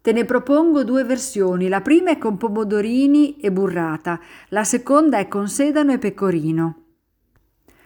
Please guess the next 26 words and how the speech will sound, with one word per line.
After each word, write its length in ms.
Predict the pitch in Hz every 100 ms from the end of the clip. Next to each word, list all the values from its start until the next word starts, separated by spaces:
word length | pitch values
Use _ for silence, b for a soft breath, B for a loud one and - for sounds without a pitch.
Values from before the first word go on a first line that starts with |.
| b
Gli 80 | 214
ingredienti 580 | 214 202 214 247 226 196
li 140 | 180
trovi 260 | 185 202 170
in 80 | 175
descrizione 840 | 185 185 269 277 359 415 415 -
e 120 | 202
anche 540 | 196 226 277 330 339 -
le 340 | 185 185 202
quantità. 600 | 202 247 226 220 156 165 - b b
Iniziamo 540 | 190 202 196 240 277 339
con 160 | 254
il 140 | 202 214
procedimento. 880 | 285 285 262 262 160 151 143 165 - _ _ _ _ _ _ _ _ _ _ b b b b b
Per 160 | 208
la 140 | 190 190
prima 340 | 214 214 190
versione 1160 | 170 180 190 - 254 247 247 262 294 330 339 -
taglia 500 | 233 208 381 381 190
i 120 | -
pomodorini 680 | 196 208 185 190 196 233 220
datterini 600 | 180 180 196 202 254 330
a 60 | 359
pezzettini 600 | 330 294 196 - 226 277
molto 360 | 240 202 214 277
piccoli 600 | 190 165 - 180 175